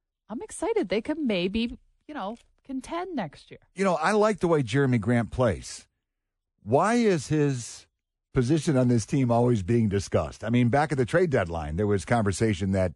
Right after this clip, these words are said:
Speaker 2: they were gonna try and move him. I like the
Speaker 1: Because
Speaker 2: way
Speaker 1: they
Speaker 2: he
Speaker 1: won
Speaker 2: plays.
Speaker 1: twenty-three games and maybe he had
Speaker 2: Well,
Speaker 1: value.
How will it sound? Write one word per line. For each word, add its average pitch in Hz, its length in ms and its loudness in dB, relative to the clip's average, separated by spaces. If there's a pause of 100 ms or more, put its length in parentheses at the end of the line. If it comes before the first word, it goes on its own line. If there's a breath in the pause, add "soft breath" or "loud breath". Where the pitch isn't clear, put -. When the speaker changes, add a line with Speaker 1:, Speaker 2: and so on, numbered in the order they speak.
(140)
Speaker 2:
they 104 100 -2
were 101 80 0
gonna 98 180 -2
try 95 220 -4
and 85 120 -6
move 78 200 -6
him. 60 120 -20 (680)
I 185 60 4
like 233 180 2
the 254 60 2
Speaker 1:
Because 240 80 6
Speaker 2:
way 240 120 4
Speaker 1:
they 208 80 4
Speaker 2:
he 190 60 2
Speaker 1:
won 262 280 4
Speaker 2:
plays. 147 200 -2
Speaker 1:
twenty-three 175 520 -4
games 165 420 -8
and 156 140 -10
maybe 156 240 -8
he 165 80 -6
had 143 140 -4
Speaker 2:
Well, 262 80 -6
Speaker 1:
value. 156 460 0